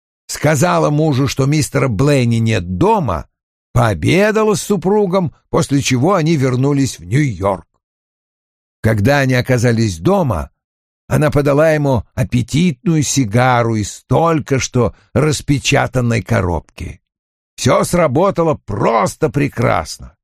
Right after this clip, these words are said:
Звучит достаточно сложно, но на деле все было гораздо проще. Не сомневаюсь, на момент совершения преступления она уже позаботилась о том, чтобы ни одна фотография мужа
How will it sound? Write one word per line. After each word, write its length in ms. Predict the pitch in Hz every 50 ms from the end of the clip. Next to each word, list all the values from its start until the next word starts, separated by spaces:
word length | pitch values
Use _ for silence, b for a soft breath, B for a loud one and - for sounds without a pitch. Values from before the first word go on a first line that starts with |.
| _ _ _ _ _ _ -
Звучит 880 | - 107 143 202 262 240 - - 262 277 240 214 175 123 95 _ - _ _ _ _ -
достаточно 880 | 101 123 151 156 - - - 170 147 143 - - 131 - - - 123 127
сложно, 640 | - - 120 139 135 120 107 98 76 - - - B B B B
но 160 | 147 160 165
на 160 | 165 165 165
деле 580 | 143 127 185 202 202 190 160 123 98 82 - - _ _ _ _ _ _ _ _
все 220 | - 107 117 139
было 280 | 113 117 135 151 147 143
гораздо 800 | 120 107 117 117 123 147 180 190 185 185 175 165 98 87 117
проще. 580 | - - 104 98 87 - - - - - - - _ _ _ _ _ _ _ _ -
Не 140 | - 127 139
сомневаюсь, 760 | 131 - 135 127 120 117 113 101 92 123 135 120 101 - - b b b
на 160 | b 117 123
момент 380 | 113 113 110 107 123 151 143 -
совершения 640 | - 123 117 120 107 107 - - 131 143 135 131 107
преступления 1040 | - 123 123 - - - 117 104 - 101 101 98 101 117 139 151 139 107 87 - _ _ _ -
она 300 | 113 120 120 123 135 147
уже 340 | 151 120 92 123 147 180
позаботилась 880 | - - - 135 143 147 120 107 131 160 208 - 254 269 254 220 - -
о 80 | 196 151
том, 240 | - 180 160 135
чтобы 340 | - - - 147 120 139 139
ни 220 | 131 131 139 165 202
одна 460 | 233 233 220 151 139 156 202 170 -
фотография 720 | - 151 139 - 151 139 123 151 156 127 - - 131 123 120
мужа 540 | 131 170 226 254 226 139 110 110 92 -